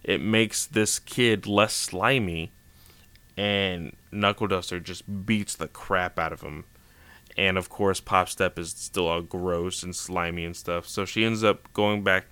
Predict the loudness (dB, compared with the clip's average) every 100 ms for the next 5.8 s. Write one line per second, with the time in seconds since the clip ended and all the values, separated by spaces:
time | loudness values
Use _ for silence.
0 | -10 -8 -6 -8 0 4 4 2 0 -2
1 | -2 -4 -6 -4 -6 -4 -2 -2 -2 -4
2 | -2 -2 -4 -2 0 -2 -6 -14 -20 -20
3 | -20 -20 -20 -20 -20 -10 -4 0 0 0
4 | 2 4 4 0 -6 -12 -20 -8 4 6
5 | 6 6 8 6 6 6 6 4